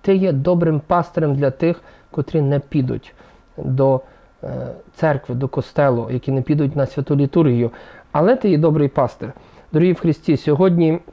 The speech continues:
це Слово Боже заохочує нас до того, щоб ми насправді,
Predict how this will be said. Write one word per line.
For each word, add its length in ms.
це 100
Слово 360
Боже 440
заохочує 680
нас 420
до 140
того, 400
щоб 200
ми 320
насправді, 840